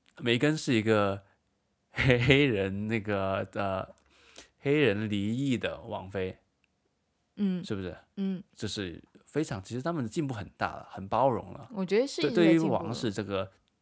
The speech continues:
Speaker 1: 就曾经这么注重血统纯正的那个，那个东西来说，
Speaker 2: 嗯。
Speaker 1: 他们真是很包容了，进步很大了。
Speaker 2: 嗯。
Speaker 1: 对，这几十年，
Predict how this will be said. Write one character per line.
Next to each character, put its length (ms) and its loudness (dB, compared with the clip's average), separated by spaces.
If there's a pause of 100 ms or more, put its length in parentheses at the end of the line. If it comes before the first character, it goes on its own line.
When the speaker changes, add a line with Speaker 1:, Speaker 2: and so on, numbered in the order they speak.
(260)
Speaker 1:
就 140 -2
曾 260 -6
经 160 0
这 120 2
么 120 2
注 140 0
重 180 -2
血 160 -4
统 240 -8 (340)
纯 220 -10
正 180 -2
的 140 -8 (140)
那 220 -8
个， 280 -6
那 80 -12
个 120 -12
东 180 -8
西 140 -6
来 120 -6
说， 360 -12
Speaker 2:
嗯。 340 -8 (420)
Speaker 1:
他 120 -8
们 80 -4
真 100 -2
是 80 -4
很 220 -10
包 220 -2
容 160 -6
了， 280 -18
进 180 2
步 80 2
很 200 -2
大 160 -2
了。 240 -10 (240)
Speaker 2:
嗯。 120 -14 (280)
Speaker 1:
对， 160 -16
这 120 -8
几 220 -14
十 160 -12
年， 340 -10